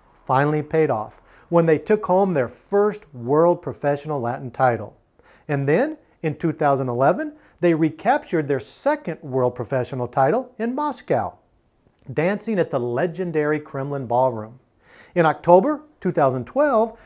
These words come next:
they successfully defended their third World Latin title at the World Championships held in the famous Olympia World Arena in Innsbruck, Austria.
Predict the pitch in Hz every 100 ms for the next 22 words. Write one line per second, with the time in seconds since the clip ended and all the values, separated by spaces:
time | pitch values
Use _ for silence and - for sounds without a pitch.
0 | _ - 147 147 - - 170 165 151 151
1 | 147 - 165 202 196 233 233 - - 285
2 | 254 127 131 127 147 131 117 131 127 135
3 | 113 139 131 170 226 - _ _ _ _
4 | 185 247 254 - _ 143 131 135 - 151
5 | 147 - 170 156 226 254 - - _ _
6 | _ - 240 165 170 - 151 147 - 170
7 | 180 - - 131 120 117 208 214 208 208
8 | 175 180 180 180 147 156 160 160 - -
9 | 156 - 135 147 135 127 143 143 131 135
10 | - - 110 104